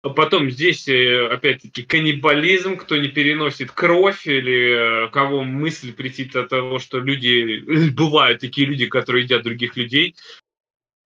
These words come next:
Извините, у кого спала только что пелена с глаз, ро-, розовая с глаз, что есть такие люди. Но они есть, и, э, если кто-то, вот кого-то это сразу отпугивает, а также чёрные и, ну, афроамериканцы, и как,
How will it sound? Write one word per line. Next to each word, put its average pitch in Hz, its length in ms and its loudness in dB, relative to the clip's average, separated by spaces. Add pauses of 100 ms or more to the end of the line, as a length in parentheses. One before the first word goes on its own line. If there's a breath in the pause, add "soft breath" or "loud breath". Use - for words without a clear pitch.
(540)
Извините, 143 520 -2
у 135 80 -2
кого 123 400 0
спала 120 340 0
только 117 220 -10
что 135 140 -4
пелена 127 420 0
с 123 60 -10
глаз, 131 280 -2
ро-, 139 260 4
розовая 131 440 2
с 127 60 -6
глаз, 151 280 2
что 117 260 -4
есть 131 360 0
такие 117 280 -6
люди. 113 360 -8 (240 loud breath)
Но 160 80 4
они 139 180 0
есть, 214 340 -2
и, 143 300 0
э, 127 300 -2
если 156 180 -6
кто-то, 202 380 -2
вот 160 160 -4
кого-то 175 340 0
это 131 160 -6
сразу 123 400 0
отпугивает, 131 680 -2 (240 soft breath)
а 123 160 -2
также 123 480 -2 (680)
чёрные 139 1300 0
и, 135 280 -4
ну, 139 240 -8 (120)
афроамериканцы, 127 1000 -4
и 127 360 0
как, 156 280 0